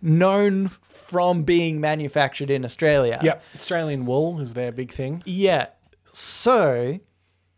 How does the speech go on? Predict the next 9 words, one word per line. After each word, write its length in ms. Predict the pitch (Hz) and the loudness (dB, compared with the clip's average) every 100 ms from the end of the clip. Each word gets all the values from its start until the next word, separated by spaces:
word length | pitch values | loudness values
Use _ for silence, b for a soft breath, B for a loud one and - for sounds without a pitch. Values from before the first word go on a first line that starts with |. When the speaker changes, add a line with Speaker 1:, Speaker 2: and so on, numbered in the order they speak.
| _ _ | _ _
Speaker 1:
to 240 | - 127 160 | -8 -2 0
me, 360 | 196 233 262 | 0 0 -2
that 360 | 247 214 - _ _ _ _ _ _ _ _ - | -2 -2 -4 _ _ _ _ _ _ _ _ -8
m-, 260 | 165 165 165 - | -4 -4 -8 -12
m-, 320 | 170 165 180 _ - | -6 -6 -6 _ -2
indicates 680 | 190 196 180 - 160 147 - | 0 2 0 0 -2 -2 -2
that 140 | 147 | 0
it 160 | 143 - | -2 -2
is 380 | 202 190 147 | -2 0 -2